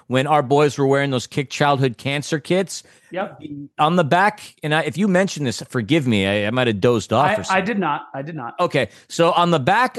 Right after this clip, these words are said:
Speaker 1: of the Kick Childhood Cancer warm-up tops that the team had in their last ma-, match, they had the name of, of, of, of a child with cancer. And then it, the video showed each player as they were walking into the locker room. So Maxime Crepeau, for example, would walk in, and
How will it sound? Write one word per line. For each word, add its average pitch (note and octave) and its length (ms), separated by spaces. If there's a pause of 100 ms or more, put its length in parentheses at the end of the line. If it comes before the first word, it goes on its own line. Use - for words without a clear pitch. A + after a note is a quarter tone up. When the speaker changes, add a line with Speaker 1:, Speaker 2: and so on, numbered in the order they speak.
Speaker 1:
of E3 280
the C#3+ 120
Kick G#3 240
Childhood E3+ 420
Cancer E3 420
warm-up E3 380
tops B2+ 320
that A#2+ 120
the A#2+ 80
team D#3 300
had D#3 160
in C#3+ 80
their B2+ 140
last C3+ 340
ma-, C#3+ 240
match, D3 400 (340)
they E3 220
had G#3 260
the F#3 120
name F3 480 (500)
of, D3 440
of, D3+ 400
of, C#3 180
of D3+ 180
a - 20
child G#3 360
with A3 120
cancer. A#3 560 (320)
And D#3+ 160
then E3 240
it, D#3+ 240
the D#3 120
video A#3 380
showed F3 560
each F#3 320
player F3 280
as B2+ 160
they C#3 120
were C#3 100
walking D#3 360
into D#3 160
the C#3 80
locker C3+ 380
room. G#2+ 160
So - 160
Maxime C3+ 420
Crepeau, D3+ 400
for C3+ 120
example, A#2+ 480
would A2+ 100
walk C3+ 320
in, C3 160
and B2 120